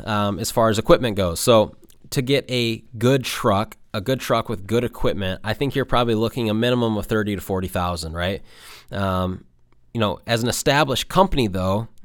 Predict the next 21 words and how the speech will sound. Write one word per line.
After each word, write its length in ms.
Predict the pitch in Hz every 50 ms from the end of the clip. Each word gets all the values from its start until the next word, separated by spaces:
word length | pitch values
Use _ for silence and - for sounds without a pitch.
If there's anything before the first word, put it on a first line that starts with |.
| - - - - - - -
that's 220 | - 131 143 - 156
okay. 360 | 139 - - 151 147 131 110
Like, 300 | 98 95 95 90 - - -
most 280 | 120 117 131 151 147 -
established 480 | 143 - - 139 131 143 127 120 -
companies 580 | - - 135 127 - 123 113 107 107 104 104 - - - - - - - -
who 120 | - 143
are 200 | 131 120 120 - -
adding 380 | 120 120 117 123 131 135 127
on 140 | 123 123 120
divisions, 460 | 117 107 107 123 120 104 101 101 107
'cause 160 | - - 107 104
you 60 | 104
shouldn't 300 | 101 - 151 151 147 120
be 100 | 127 117
doing 300 | 107 135 131 117 104 101
it 120 | 104 95
unless 280 | 85 101 107 110 - -
you're 100 | 113 107
established, 720 | - - - 113 110 104 92 82 82 82 98 - - - - - - - - - -
um, 440 | - 104 101 95 92 92 87 -